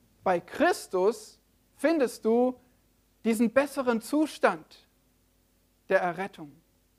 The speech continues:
Nur in Christus ist das Heil. So ist die Botschaft klar. Auch wenn der Druck hoch ist, ihr müsst verstehen, Rettung gibt es nur in Christus. Das Heil gibt es nur bei Jesus.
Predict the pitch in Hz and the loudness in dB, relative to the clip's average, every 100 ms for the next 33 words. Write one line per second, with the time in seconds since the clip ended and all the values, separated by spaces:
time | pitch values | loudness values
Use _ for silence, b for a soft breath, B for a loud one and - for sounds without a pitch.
0 | _ _ _ _ - 214 202 - 233 240 | _ _ _ _ -6 -4 -4 -2 -4 -4
1 | - - - - - 208 165 - _ _ | -18 -20 -20 -20 -12 -10 -10 -20 _ _
2 | _ _ _ _ _ _ _ _ _ _ | _ _ _ _ _ _ _ _ _ _
3 | _ _ _ _ _ _ _ _ _ _ | _ _ _ _ _ _ _ _ _ _
4 | _ _ 202 196 202 - 202 247 196 - | _ _ 2 2 2 2 4 4 2 -6
5 | - 233 220 185 b b 202 233 254 247 | 0 2 2 -2 b b 6 8 8 8
6 | 233 359 - 349 359 220 - 214 202 247 | 6 4 4 4 4 -2 2 4 6 4
7 | 359 - 247 - - 311 262 262 B B | 2 -2 -6 -4 -2 6 6 6 B B
8 | 180 269 320 254 240 233 B B 214 202 | 0 2 4 2 2 0 B B -4 -4
9 | 180 226 240 214 - 214 - - - _ | -6 -2 -2 -2 -6 -10 -12 -20 -20 _
10 | b b 233 - 277 339 339 262 269 247 | b b -2 2 4 6 4 -2 -6 -4
11 | 294 339 269 208 269 349 294 220 - - | 2 2 2 0 -2 -4 -4 -6 -8 -20
12 | _ | _